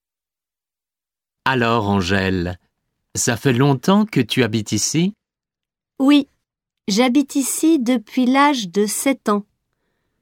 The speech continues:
Speaker 2: Je me souviens de mon arrivée en Nouvelle-Calédonie. J'étais vraiment choquée par la chaleur.
Speaker 1: Et après ton arrivée,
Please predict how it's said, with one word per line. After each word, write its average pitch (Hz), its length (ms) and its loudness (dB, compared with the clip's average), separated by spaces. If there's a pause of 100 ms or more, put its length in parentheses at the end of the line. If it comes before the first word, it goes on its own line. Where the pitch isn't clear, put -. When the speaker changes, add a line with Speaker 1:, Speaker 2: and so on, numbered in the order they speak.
(540)
Speaker 2:
Je 220 160 -2
me 269 160 2
souviens 277 480 0
de 247 160 2
mon 226 220 4
arrivée 220 560 4
en 196 80 2
Nouvelle-Calédonie. 202 1040 2 (960)
J'étais 226 460 2
vraiment 262 560 0
choquée 247 600 -4
par 196 260 -2
la 196 120 2
chaleur. 196 680 0 (1080)
Speaker 1:
Et 127 200 2
après 156 380 0
ton 139 200 4
arrivée, 104 680 2